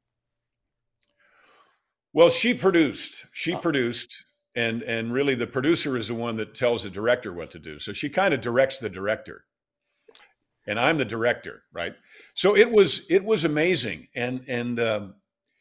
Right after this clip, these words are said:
Speaker 1: she would have so many things going at once, and it all looked,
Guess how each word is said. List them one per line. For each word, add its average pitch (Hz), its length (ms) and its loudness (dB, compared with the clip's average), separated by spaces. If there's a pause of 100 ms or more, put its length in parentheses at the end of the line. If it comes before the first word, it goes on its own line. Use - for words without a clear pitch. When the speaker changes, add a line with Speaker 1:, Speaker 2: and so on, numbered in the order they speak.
(200)
Speaker 1:
she - 220 -6
would 185 160 0
have 165 280 0
so 202 300 -4
many 190 220 -2
things 170 400 -4
going 147 340 -2
at 110 120 -6
once, 127 500 -6
and 123 140 -4
it 127 180 -6
all 143 400 0
looked, 139 480 -4